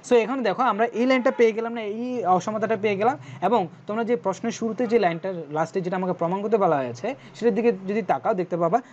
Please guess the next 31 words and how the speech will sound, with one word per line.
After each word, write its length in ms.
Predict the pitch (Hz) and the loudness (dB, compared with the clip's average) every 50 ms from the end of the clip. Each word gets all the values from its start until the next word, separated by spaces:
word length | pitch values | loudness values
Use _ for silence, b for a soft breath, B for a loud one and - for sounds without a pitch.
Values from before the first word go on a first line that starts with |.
| B | B
আসলে 300 | - 151 - 190 190 196 - | -10 -6 -4 -4 -4 -2 -2
এই 200 | - 202 233 247 | 0 0 2 2
লাইনটাই 320 | 233 202 180 160 - 233 | 2 2 0 -2 -4 -4
তোমাকে 300 | 240 - 175 160 160 160 | -4 -4 -4 -4 -6 -6
এখানে 160 | 165 175 214 254 | -6 -8 -10 -6
প্রমাণ 280 | - 196 170 156 147 | -6 -4 -4 -4 -4
করতে 180 | 135 139 135 156 | -4 -2 -2 0
বলা 180 | 143 135 123 | 0 0 -2
হয়েছে। 320 | 120 117 113 113 - - 117 - - - - B B B B B B B - | -2 -4 -8 -10 -14 -16 -18 -18 -20 -20 -20 B B B B B B B -2
তার 120 | - 208 220 | 0 0 0
মানে 160 | 240 247 247 | 0 -2 -4
কি, 100 | - 190 | -4 -4
আমরা 300 | 147 139 147 170 214 285 B B B | -4 -2 0 0 0 -2 B B B
আসলে 280 | - 175 - - 214 220 | -10 -6 -2 -2 0 0
প্রবলেমটা 420 | - 214 214 202 214 220 214 226 | 2 0 0 2 2 2 2 0
সলভ 220 | 196 - 226 220 214 - | 2 2 2 0 2 0
করে 140 | 247 240 | 0 0
ফেলেছি 420 | 240 220 240 214 196 - - 226 247 B B B B | 2 2 0 0 -2 -4 -6 -10 -10 B B B B
এবং 180 | - 160 175 175 | -4 -2 0 0
তার 160 | 170 185 180 | 2 0 0
মানে 160 | 180 202 214 | -2 -4 -6
এখান 140 | 202 208 214 | -8 -6 -6
থেকে 120 | 214 220 | -4 -4
বুঝতে 240 | 208 190 196 - 226 | -4 -6 -4 -2 0
পারলাম 240 | 220 220 220 220 220 | 2 2 2 0 -2
কি, 120 | 214 269 | -6 -6
সংঘর্ষটা 540 | 233 - 208 185 175 190 180 - 202 202 214 | -6 -8 -6 -4 -4 -4 -4 -2 -2 -2 0
তখনই 300 | 185 - 170 - 226 254 | 0 0 0 0 0 2
এড়ানো 200 | 254 240 226 226 | 2 2 0 0
সম্ভব 260 | 185 - 196 180 175 | -2 -2 0 2 2
হবে 300 | 156 139 131 131 180 240 | 2 0 0 0 0 0